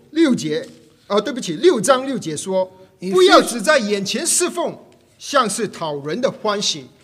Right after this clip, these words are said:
Speaker 2: And so
Speaker 1: 要像基督的仆人。
Speaker 2: In Ephesians six, verse six, it's called, "Not,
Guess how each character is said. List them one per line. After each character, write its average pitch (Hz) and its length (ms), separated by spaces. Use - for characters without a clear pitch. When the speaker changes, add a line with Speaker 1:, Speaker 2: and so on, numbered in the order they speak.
Speaker 2:
And 190 180
so 208 140
Speaker 1:
要 262 180
像 185 400
基 277 400
督 262 340
的 170 340
仆 254 140
人。 226 180
Speaker 2:
In 214 200
Ephesians 233 640
six, 202 480
verse 180 340
six, 190 360
it's 185 220
called, 185 320
"Not, 247 540